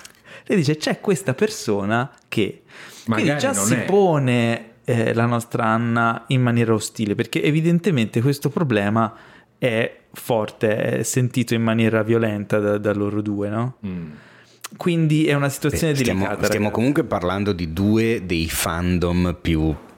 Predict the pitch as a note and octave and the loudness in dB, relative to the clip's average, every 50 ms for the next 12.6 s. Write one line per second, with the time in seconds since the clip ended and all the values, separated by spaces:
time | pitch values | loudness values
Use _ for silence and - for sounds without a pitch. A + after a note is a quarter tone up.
0 | - _ _ D2 D2 D2 - - - E2 D#2+ E2+ F2 E2 - - - - F2 F2 | -20 _ _ -4 -4 -4 -2 -4 -2 0 0 0 0 -2 -2 -4 -2 0 0 0
1 | F2 E2 - C2+ D2+ C#2+ C#2+ C2+ - - D#2 D2+ - - - E2 D#2 D#2 D2+ D2+ | 0 0 -2 -2 -2 0 -2 -4 -4 -4 -6 -6 -6 -4 -4 -2 -2 -2 -2 -4
2 | D2 - - D#2 - C#3+ C3 - D3 D2+ - - D#2+ - - - - D#2+ D#2 D#2 | -4 -4 -6 -4 -4 -4 -6 -4 -6 -4 -4 -2 -2 -2 -2 -2 -2 -2 -2 -2
3 | - - - D#2+ D2+ D2+ D2 D2 D2 C#2+ C2+ C2+ C2+ C2 B1+ C2 - - - - | -2 -2 -2 -2 -2 0 0 0 0 0 0 0 0 -2 -4 -6 -8 -12 -20 -20
4 | - - - - - - - - - - D#2 D#2 D#2 D#2 - D#2+ E2 E2+ E2 D#2+ | -20 -20 -20 -20 -20 -20 -20 -14 -6 -4 -2 -2 -2 -2 -2 -2 -2 -2 -2 0
5 | D#2 D#2 D#2+ D#2 D#2 - - C#2 C#2 C#2 - - D#3+ C3+ B2+ A#2 A#2 A#2 - D#3+ | 0 0 0 -2 -2 -4 -4 -6 -6 -8 -6 -4 -2 -2 0 0 -2 -2 -2 0
6 | D#3+ E3 D3 - G3+ G#3 G#3+ A3+ A3 G#3+ F#3 F3 D#3 D3 - - - _ _ _ | 0 0 0 0 0 0 0 0 2 2 2 2 0 0 -2 -8 -18 _ _ _
7 | - - - E3 D3 C#3 C3+ C#3 C#3 - - C#3+ C3+ D#3+ - C3 C3 A#2+ - - | -10 -8 -2 -2 0 0 2 0 0 0 0 0 0 2 0 0 -2 -2 -2 -4
8 | B2+ A#2+ A#2+ A#2 - B2 A2+ A2+ A2 G#2+ A2 A2 G#2+ G#2 G2+ G2+ G2+ G#2 G#2+ _ | 0 0 0 -2 -2 -2 0 0 0 0 -2 -4 -4 -4 -4 -4 -6 -10 -14 _
9 | _ _ _ _ _ _ _ _ _ _ - - - - D#2+ C#2+ D2 - - _ | _ _ _ _ _ _ _ _ _ _ -12 -8 -4 -2 -2 -4 -4 -8 -16 _
10 | _ _ _ _ _ - B2 A#2+ - - A#2 G#2+ G#2+ A#2 B2 - _ _ - - | _ _ _ _ _ -8 -8 -4 -2 -2 -2 0 -2 -4 -6 -8 _ _ -20 -20
11 | - - - - C3 A#2+ - - B2 F3+ E3 A2+ - - - - C#3 - - A2 | -20 -20 -20 -18 -10 -6 -4 -2 0 -2 -2 -4 -8 -12 -4 -2 0 2 2 2
12 | A2 - G3 G3+ - C3+ C3 - D#3+ D3 D#3 | 0 0 0 0 0 0 0 2 0 2 2